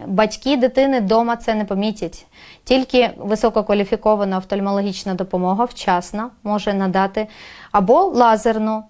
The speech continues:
оперативне втручання, якщо це буде потрібно, або просто спостереження, бо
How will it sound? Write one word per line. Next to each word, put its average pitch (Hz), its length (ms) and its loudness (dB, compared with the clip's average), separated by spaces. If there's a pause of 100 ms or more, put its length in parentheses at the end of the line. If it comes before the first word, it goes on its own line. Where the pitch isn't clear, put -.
(120)
оперативне 214 580 0
втручання, 208 600 -2
якщо 208 380 -2
це 220 200 -4
буде 196 320 2
потрібно, 190 720 -2
або 196 300 2
просто 233 420 0
спостереження, 190 960 -2
бо 208 360 2